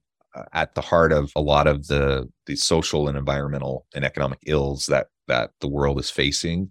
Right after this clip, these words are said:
And so on the one hand, incentivizing certain types of behaviors that drives and pushes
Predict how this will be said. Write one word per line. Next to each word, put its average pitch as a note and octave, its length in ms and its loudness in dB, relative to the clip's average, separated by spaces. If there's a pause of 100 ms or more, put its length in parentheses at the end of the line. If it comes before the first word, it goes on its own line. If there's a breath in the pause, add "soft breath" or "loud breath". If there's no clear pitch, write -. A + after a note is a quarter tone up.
And D#2 120 -4
so D2 400 2 (120)
on F#2+ 120 4
the F2 60 4
one B2+ 200 4
hand, D#2 300 0
incentivizing E2+ 760 0
certain E2 300 -4
types - 280 -6
of D2 60 -6
behaviors D2 880 0 (120)
that - 140 -6 (200)
drives D#2 440 4
and C#2+ 140 -6
pushes C#2 640 -4